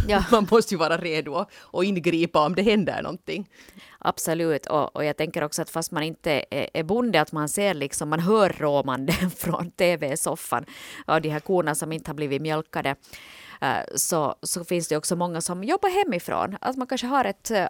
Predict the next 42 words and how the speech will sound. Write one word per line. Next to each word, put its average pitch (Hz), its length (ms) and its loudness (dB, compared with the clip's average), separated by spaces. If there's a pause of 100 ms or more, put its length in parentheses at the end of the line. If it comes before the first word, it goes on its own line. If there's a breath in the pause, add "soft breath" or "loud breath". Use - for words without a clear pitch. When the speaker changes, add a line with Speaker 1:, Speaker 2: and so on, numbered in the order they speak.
Speaker 1:
arbetsrum 170 720 2
då, 151 80 2
eller 156 180 -2
en 160 120 -4
liten 165 380 -4
vrå 165 520 2 (100)
någonstans. 160 960 -4 (800 soft breath)
Och, - 340 -4
och 180 100 -4
där 202 140 6
kanske 233 260 -4
det 208 80 -2
kan 185 160 -4
vara 175 140 4
också 208 220 -6
bra 180 120 2
att 151 200 2
just 156 160 -6
att, - 220 -4
att 175 140 -6
begränsa 185 520 -2
den 151 140 -6
där 151 60 -6
tiden. 160 420 -4
Jag 180 100 -2
har, 190 240 0
jag 196 80 -4
har 196 120 -2
en 175 100 -2
bekant 160 360 -4
som 151 400 -4 (220)
har 220 580 4
ett, - 400 -6
eh, 160 160 0
arbetsrum 165 560 -4
hemma 160 480 -2 (320 loud breath)
och - 180 -8
som 339 120 0
helt 381 220 0
enkelt - 180 -2
stänger 240 440 0
dörren 117 500 0